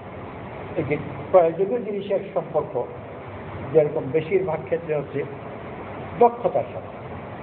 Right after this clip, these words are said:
দক্ষ ডাক্তার, দক্ষ ইঞ্জিনিয়ার, গোবরের ব্যাপারে দ-, দক্ষ গোবর করা যাবে না, কিন্তু গোবর দিয়ে যে জিনিস চাওয়া হয় ভালো সার, সেই হিসাবে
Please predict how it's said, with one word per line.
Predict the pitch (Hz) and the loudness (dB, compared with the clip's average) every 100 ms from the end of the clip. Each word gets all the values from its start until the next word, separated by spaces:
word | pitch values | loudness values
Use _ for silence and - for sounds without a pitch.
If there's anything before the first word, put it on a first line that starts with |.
| - - - - - | -10 -8 -8 -8 6
দক্ষ | 165 165 190 185 | 6 6 2 4
ডাক্তার, | 151 - 151 147 | 2 2 -2 0
দক্ষ | 143 - 175 | -6 -6 -6
ইঞ্জিনিয়ার, | 151 160 156 131 - - - - - - - - - - - - - - - - - - - 160 | -4 -6 -4 -4 -4 -10 -10 -10 -10 -10 -10 -10 -10 -10 -10 -10 -8 -8 -8 -8 -8 -10 -8 2
গোবরের | 151 196 196 220 247 | 10 10 10 6 6
ব্যাপারে | 202 160 139 139 - - - - 131 | 4 2 0 -4 -8 -16 -16 -14 0
দ-, | 175 180 - - | 2 2 -2 4
দক্ষ | 180 185 247 233 | 6 6 2 0
গোবর | 185 175 202 | 2 4 4
করা | 175 151 | 4 4
যাবে | 143 127 - | 2 0 -4
না, | 113 - - - - - - - | -10 -12 -14 -14 -12 -12 -10 -6
কিন্তু | - 254 - - - - - - - - - - - | 0 2 2 0 -2 -6 -10 -10 -10 -10 -8 -6 8
গোবর | 214 233 | 8 8
দিয়ে | 226 240 - | 4 0 0
যে | 180 185 | 2 2
জিনিস | 185 - - - | 0 -6 -8 2
চাওয়া | 170 220 123 | 4 6 2
হয় | 110 113 | -2 -2
ভালো | 160 165 | 0 0
সার, | 139 - 117 - - - - | -2 -4 -6 -8 -12 -12 -10
সেই | - 226 269 | 4 6 6
হিসাবে | - 156 | 4 2